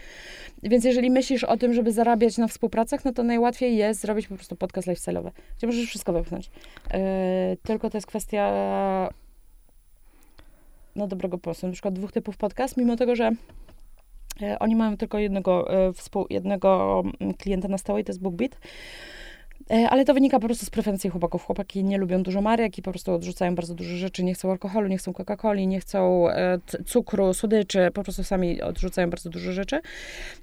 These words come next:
Więc pracują tylko z tym bugbitem naszym. E, no, ale oni są takim idealnym przykładem, że do nich można by, u nich można było lokować wszystko, bo im wystarczy zarzucić jakiś temat, na przykład serki do smarowania chleba i oni zrobią o tym dwudziestominutową kometę i zareklamują to, ten po-, ten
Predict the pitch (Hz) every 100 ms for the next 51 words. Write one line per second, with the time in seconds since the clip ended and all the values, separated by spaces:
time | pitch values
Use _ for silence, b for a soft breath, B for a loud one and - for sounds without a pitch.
0 | - 208 214 233 233 220 220 208 196 196
1 | 190 180 185 202 196 254 294 311 - -
2 | 202 202 208 208 208 208 208 202 208 208
3 | 208 240 - 262 269 277 285 277 262 -
4 | 220 - 262 277 233 - 233 233 208 202
5 | 220 233 208 202 196 180 - 233 226 208
6 | 185 180 180 170 170 - 170 - 185 190
7 | 196 190 - 110 - 240 262 262 262 -
8 | 220 233 240 233 226 220 202 220 247 349
9 | - B B B 190 214 220 - - 262
10 | 254 - 220 202 196 - 208 - 214 208
11 | 208 185 196 226 269 269 262 262 254 254
12 | 233 233 247 226 240 240 233 - 214 214
13 | 202 202 220 214 214 233 233 185 175 -
14 | - 180 - - 190 190 185